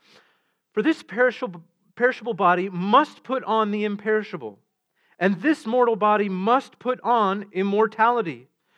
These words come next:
When the perishable puts on the imperishable, and the mortal puts on immortality,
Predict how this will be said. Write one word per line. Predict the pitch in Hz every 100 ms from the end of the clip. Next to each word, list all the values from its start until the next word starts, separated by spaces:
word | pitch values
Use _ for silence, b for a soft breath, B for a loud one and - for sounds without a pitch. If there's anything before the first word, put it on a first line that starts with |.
| _ _
When | 156 254 349 330
the | 262
perishable | - 196 190 - 190 185
puts | - 277 - 220
on | 240 233 214 160
the | 208 208
imperishable, | 254 247 196 147 131 156 139 156 - B 190
and | 202 214
the | 190
mortal | 190 208 277 311 262 233 214 B _
puts | 254 262
on | 240 233 226 220
immortality, | 226 214 214 208 - 226 226 180 175